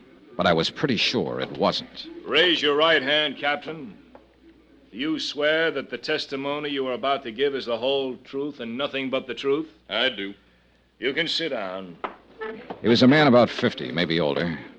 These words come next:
Speaker 1: but he had the body of a young bull. Hard, stubborn, belligerent.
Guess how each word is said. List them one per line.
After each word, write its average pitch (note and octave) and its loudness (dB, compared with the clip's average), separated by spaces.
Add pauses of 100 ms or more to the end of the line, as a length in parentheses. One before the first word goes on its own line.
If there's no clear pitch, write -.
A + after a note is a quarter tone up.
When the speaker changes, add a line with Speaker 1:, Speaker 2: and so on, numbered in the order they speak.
Speaker 1:
but - 0
he F#3+ 2
had B3 6
the A#3 4
body G#2 4
of F#2+ 2
a F2+ 4
young F#2 4
bull. D2 -6 (300)
Hard, E2+ -2
stubborn, F#2 0
belligerent. E2+ -2